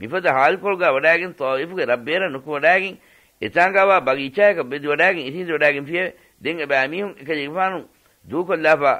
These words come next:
රසන් අර ජව්වේ මි බගීචාය කි රබීඅතුගේ අතබතායි ෂෑබතායි දෙදරින්ගේ බගීචාය කි අල් බුඛාරි ව මුස්ලිම් මි දෙෆතුගා ආයිෂ්තුගානු ඉක්බෑ නිවාබිගින් වා හදීස් තෝ ඉතිරින් බේ ආයිෂ්තුගානු සලාම සලවැල්ලි බි නබී කලිගානු ගලිවා දෙන්නේ වේ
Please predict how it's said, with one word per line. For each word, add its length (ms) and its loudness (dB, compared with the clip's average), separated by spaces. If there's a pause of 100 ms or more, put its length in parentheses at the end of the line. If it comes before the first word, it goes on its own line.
(120)
රසන් 320 -2
අර 160 0
ජව්වේ 400 -4 (1700)
මි 80 -8
බගීචාය 600 0
කි 180 -12
රබීඅතුගේ 640 -2
අතබතායි 560 2
ෂෑබතායි 600 0
දෙදරින්ගේ 540 -4
බගීචාය 460 2
කි 120 -8 (800)
අල් 140 4
බුඛාරි 480 4
ව 140 2
මුස්ලිම් 460 -6
මි 180 -8
දෙෆතුගා 560 2
ආයිෂ්තුගානු 640 0
ඉක්බෑ 340 0
නිවාබිගින් 580 0
වා 260 6 (320)
හදීස් 320 -2
තෝ 140 0
ඉතිරින් 380 -2
බේ 280 4
ආයිෂ්තුගානු 640 2
සලාම 400 0
සලවැල්ලි 500 0
බි 100 -4
නබී 240 -6
කලිගානු 460 -2
ගලිවා 380 2
දෙන්නේ 300 -4
වේ 260 -2